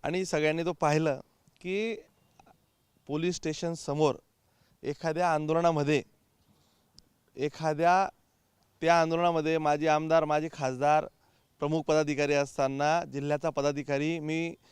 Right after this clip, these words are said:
माझं आता वय झालं आहे, मला डायबिटीस आहे, मला कॅन्सर आहे, मला शुगर आहे, मला आता जगण्यात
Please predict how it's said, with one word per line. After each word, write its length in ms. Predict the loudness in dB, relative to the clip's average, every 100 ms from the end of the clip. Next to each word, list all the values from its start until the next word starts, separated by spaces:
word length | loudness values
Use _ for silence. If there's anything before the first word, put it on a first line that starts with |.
| _ _
माझं 240 | 2 4 4
आता 220 | 4 4
वय 240 | 6 6
झालं 240 | 4 4 4
आहे, 320 | 2 0 -2
मला 220 | -2 0
डायबिटीस 600 | 2 2 0 -4 -4 -2
आहे, 240 | -2 -2
मला 200 | -4 -2 -2
कॅन्सर 420 | -2 -2 0 0
आहे, 260 | 0 0 -4
मला 200 | -2 -4 -2
शुगर 360 | 2 6 6
आहे, 100 | 6 -2 _ _ _ -2
मला 180 | 4
आता 160 | 4 4
जगण्यात 300 | 0 0 0